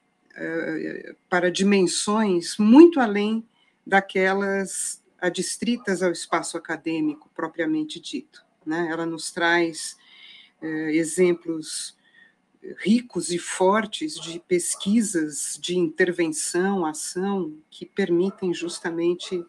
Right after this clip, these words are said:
a grupos, eh, vulnerabilizados, fazer da arte pública um, uma, um canal de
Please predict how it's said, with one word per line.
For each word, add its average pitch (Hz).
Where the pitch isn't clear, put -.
a 170
grupos, 160
eh, 151
vulnerabilizados, 160
fazer 165
da 180
arte 196
pública 185
um, 185
uma, 180
um 202
canal 196
de 190